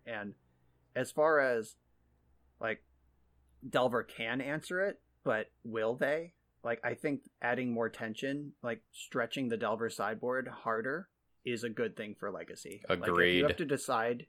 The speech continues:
Speaker 1: yeah, like, if you have to decide between Meltdown or Blazing Volley with that last sideboard slot, someone's gonna rant you because you picked the wrong one.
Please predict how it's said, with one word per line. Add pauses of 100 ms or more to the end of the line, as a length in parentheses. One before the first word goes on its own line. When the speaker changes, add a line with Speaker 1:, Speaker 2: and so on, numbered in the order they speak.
Speaker 1:
yeah,
like,
if
you
have
to
decide
between (440)
Meltdown
or
Blazing
Volley (120)
with
that
last
sideboard
slot, (440)
someone's
gonna
rant
you
because
you
picked
the
wrong
one.